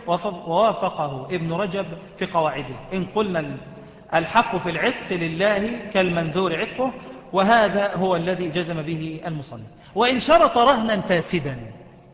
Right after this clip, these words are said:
وإن شرط رهنا فاسدا كخمر ونحوه كخنزير لم يصح الشرط، أو شرط خيارا أو أجلا مجهولين.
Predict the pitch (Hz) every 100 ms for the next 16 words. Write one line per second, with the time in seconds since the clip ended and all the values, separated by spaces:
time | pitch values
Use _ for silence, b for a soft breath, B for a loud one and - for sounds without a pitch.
0 | - _ _ 202 220 185 220 233 185 208
1 | 240 - - - - - 202 240 233 247
2 | 247 - 208 180 - 208 151 135 - -
3 | 175 - 240 254 233 226 214 214 226 170
4 | 135 - - - - - - - _ _
5 | _ _ _ - 196 - 226 185 277 196
6 | 143 170 311 285 - 254 - 202 - 165
7 | 143 - - 220 220 311 339 294 - 233
8 | 240 226 190 143 135 - - - 185 196
9 | - 247 185 170 147 120 113 - - 202
10 | 226 247 262 285 254 147 123